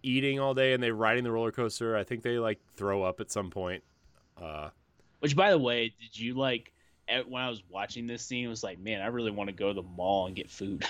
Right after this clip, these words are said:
Speaker 2: <laughs>
Speaker 1: Yeah.
Speaker 2: That's it.
Speaker 1: Yeah.
Speaker 2: Yeah, like, that's all I wanted to do.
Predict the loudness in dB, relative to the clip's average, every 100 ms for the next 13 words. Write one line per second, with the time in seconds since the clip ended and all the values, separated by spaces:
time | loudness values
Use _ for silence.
0 | -6 -12 -12 0 2 2 -2 -4 0 0
1 | 2 0 2 -2 -4 -20 -18 -10 0 0
2 | 0 -4 -2 0 2 0 2 4 4 4
3 | 0 -4 -6 -4 -4 -6